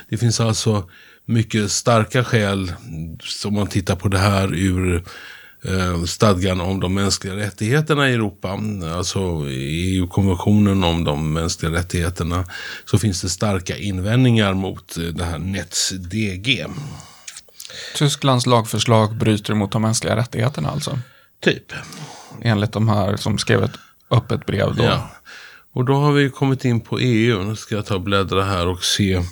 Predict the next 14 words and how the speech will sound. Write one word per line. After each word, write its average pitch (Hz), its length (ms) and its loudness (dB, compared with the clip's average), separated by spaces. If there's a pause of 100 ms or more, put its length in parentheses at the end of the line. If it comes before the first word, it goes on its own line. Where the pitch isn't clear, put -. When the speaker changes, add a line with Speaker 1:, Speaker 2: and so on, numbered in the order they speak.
(1080)
Speaker 1:
var 110 180 6
vi 101 100 2
hittar 110 520 -4
nästa 117 680 0
sak. 104 640 -4
E 127 500 2
U, 123 600 2 (840)
kulturprotektionism 98 1800 0
och 82 200 -2
video. 92 920 2 (1000)
Eh, 104 400 -4
här. 101 540 0 (1400)
Eh, 110 340 2
jo. 131 480 2